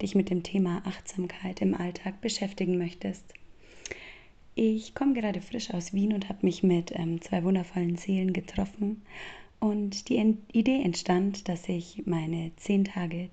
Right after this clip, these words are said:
zehn liebevolle Impulse noch einmal hier, ja, preisgebe. Und deshalb kannst du auch auf Instagram gerne vorbeikommen, denn die nächsten zehn Tage werden wir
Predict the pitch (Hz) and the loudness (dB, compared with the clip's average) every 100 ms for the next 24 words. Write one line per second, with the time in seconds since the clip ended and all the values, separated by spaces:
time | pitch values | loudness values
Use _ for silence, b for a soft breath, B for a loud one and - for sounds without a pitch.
0 | - - 208 208 208 196 196 202 185 - | -14 -2 0 2 0 0 2 2 0 -2
1 | 180 190 170 - 196 196 190 190 B B | -2 0 0 2 2 2 -2 -4 B B
2 | B B - 202 - 233 226 180 170 165 | B B -2 0 2 4 6 6 2 -2
3 | - 185 175 175 180 214 - - - - | -4 -2 0 0 -2 -6 -12 -20 -20 -20
4 | - - 170 190 175 - - - - 196 | -16 -6 -4 -2 -6 -8 -20 -18 -6 -2
5 | 190 190 - 185 180 170 B B B B | -2 -4 -2 0 0 -2 B B B B
6 | - 185 185 190 - 196 240 247 - 196 | -4 0 2 0 -4 -4 -2 -2 0 0
7 | 196 160 180 214 202 202 196 175 170 175 | 0 2 2 2 0 -2 0 2 4 4
8 | 196 202 196 196 208 - 190 185 226 B | 2 2 0 2 0 2 4 4 2 B
9 | B B B B - 196 208 233 - - | B B B B 2 4 6 4 2 0
10 | 202 202 226 220 - 202 185 170 170 170 | 0 2 0 0 0 0 2 2 4 6
11 | 170 165 165 165 165 | 6 4 2 2 2